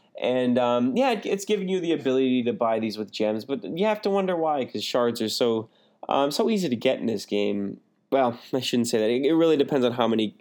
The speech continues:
boxes you were gifted for hots two point oh. And then the two mounts this week are the Ancient, um, it's the Ancient Demonic,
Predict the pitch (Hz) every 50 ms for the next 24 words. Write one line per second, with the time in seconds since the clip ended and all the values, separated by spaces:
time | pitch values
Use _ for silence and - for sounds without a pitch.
0 | _ - 110 110 110 107 - - 107 107 104 101 104 - 107 - - 107 101 -
1 | - 101 - - - - 110 107 104 - - - - 107 101 - - 98 - -
2 | 107 104 98 - _ _ _ _ _ _ _ _ _ _ _ _ _ _ _ -
3 | - _ _ - - - - - - - - 220 220 196 190 - - - 180 151
4 | 143 135 127 123 123 - 117 123 131 127 - 120 110 110 117 - - - 151 147
5 | 151 147 - 147 131 127 127 - - - _ _ _ _ _ _ _ _ _ -
6 | 107 107 104 104 101 101 101 98 98 101 98 _ _ _ _ _ _ _ _ _
7 | _ _ - - 117 117 - - - 104 - - - 120 127 123 120 135 123 117
8 | 117 - - - 123 107 117 107 104 104 107 107 107 110 107 104 - - - -
9 | _